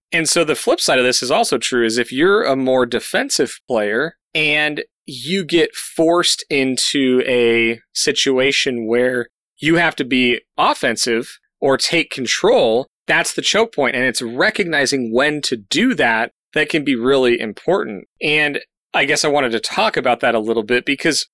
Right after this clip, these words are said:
I guess here's the way I wanna say this. And I think this is the biggest, like,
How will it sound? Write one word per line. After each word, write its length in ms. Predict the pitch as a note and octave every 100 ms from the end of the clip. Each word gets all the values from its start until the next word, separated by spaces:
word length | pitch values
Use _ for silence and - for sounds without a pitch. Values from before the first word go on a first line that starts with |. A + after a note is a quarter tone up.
| -
I 100 | E3+
guess 260 | A#3 C4+
here's 340 | - F3+ F3+ D#3+
the 100 | D#3+
way 180 | C3+ B2
I 60 |
wanna 260 | A2 A2 G#2+
say 280 | - A#2 G#2
this. 340 | F#2+ - - _ _
And 100 | C#3
I 80 | C#3
think 280 | C3 F3+ -
this 300 | C3 C#3+ -
is 100 | D3+
the 200 | - A2+ _ -
biggest, 480 | C3 B2+ A#2+ -
like, 280 | B2 G#2+ G2+